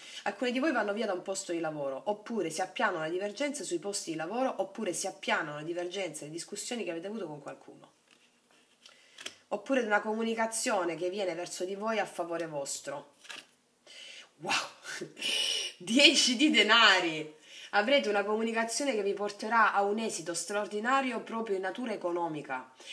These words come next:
o avrete un passaggio da una zona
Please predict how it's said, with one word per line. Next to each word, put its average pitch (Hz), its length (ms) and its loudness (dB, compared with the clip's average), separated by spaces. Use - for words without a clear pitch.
o 214 80 2
avrete 214 720 4
un 220 160 -4
passaggio 202 640 0
da 180 100 -4
una 196 220 -4
zona 185 600 -2